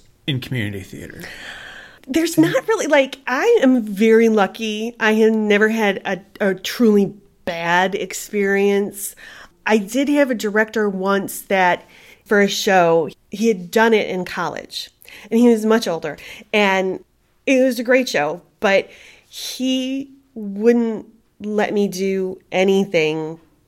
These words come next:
Speaker 2: that was different than the actress who had played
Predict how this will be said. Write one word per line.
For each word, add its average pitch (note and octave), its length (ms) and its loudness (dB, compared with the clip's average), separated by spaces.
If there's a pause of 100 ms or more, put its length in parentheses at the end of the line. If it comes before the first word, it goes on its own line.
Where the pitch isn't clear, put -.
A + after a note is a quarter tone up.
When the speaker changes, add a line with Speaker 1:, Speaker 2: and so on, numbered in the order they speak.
(140)
Speaker 2:
that F3 160 0
was F3 180 -8
different G3+ 680 -2
than F3 180 0
the F3 140 -4
actress F3 580 -4
who F#3+ 140 -12
had F3 120 -6
played E3 380 -2